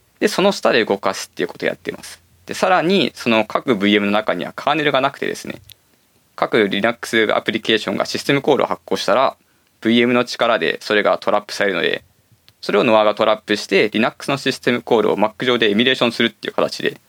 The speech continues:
Linuxシステムが動くって感じになってます。で、こうLinuxからはMacがLinuxみたいに見えるし、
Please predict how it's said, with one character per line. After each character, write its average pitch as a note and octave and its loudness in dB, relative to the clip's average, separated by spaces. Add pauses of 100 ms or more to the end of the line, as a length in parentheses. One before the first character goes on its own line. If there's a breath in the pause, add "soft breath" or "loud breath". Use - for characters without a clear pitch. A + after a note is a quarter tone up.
(600 soft breath)
Linux G#2+ 0
シ - -8
ス - -18
テ - -2
ム E2 0
が G2 -2
動 F#2 0
く - -8
っ - -14
て - -18
感 C#2 -4
じ D#2+ -6
に D2+ -4
な - -12
っ - -20
て - -18
ま - -20
す。 - -20 (1000)
で、 - -18
こ - -16
う - -12
Linux E3+ -2
か - -4
ら F3 4
は A2 4
Mac A2+ -2
が G2 4
Linux G2 -2
み G#2 0
た G#2 -2
い F#2 -4
に F#2+ -4
見 G2+ -2
え G#2 2
る F#2+ 0
し、 - -4